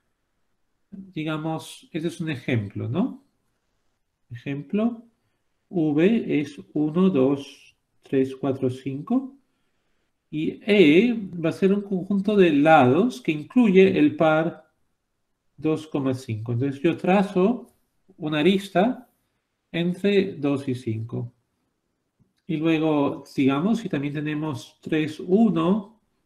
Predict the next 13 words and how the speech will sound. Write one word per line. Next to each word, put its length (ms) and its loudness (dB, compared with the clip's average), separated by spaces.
también 280 -4
trazamos 460 -6
una 160 -6
arista 360 -4
así. 460 -6
Si 160 -20
también 240 -6
hay 140 -6
tres, 300 -4
cuatro, 680 0
trazamos 440 -8
una 460 -10
arista 720 -4